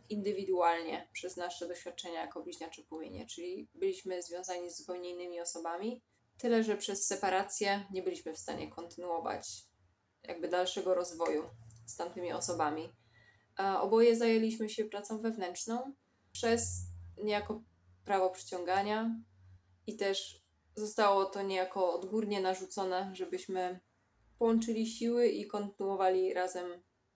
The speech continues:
w następnym etapie. I to wszystko zadziało się jako rezultat naszej indywidualnej pracy wewnętrznej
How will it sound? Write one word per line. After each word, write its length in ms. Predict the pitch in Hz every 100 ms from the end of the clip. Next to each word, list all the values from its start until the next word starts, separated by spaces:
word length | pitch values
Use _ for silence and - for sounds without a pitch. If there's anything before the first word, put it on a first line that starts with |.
| _ -
w 0 |
następnym 480 | 185 190 190 196 180
etapie. 560 | - 196 190 233 269 - _ _ _ _ _ _ _
I 80 | 226
to 120 | 269
wszystko 760 | 277 - 294 - 269 254 - - -
zadziało 600 | 208 220 214 226 214 214
się 460 | 214 214 190 190 175 _ _ -
jako 260 | 214 214
rezultat 800 | 208 202 202 233 226 175 170 -
naszej 680 | 180 185 - 185 175 165 - _ -
indywidualnej 840 | 202 202 196 196 190 185 185 185
pracy 400 | - 175 180 -
wewnętrznej 800 | 175 160 170 170 - 160 160 165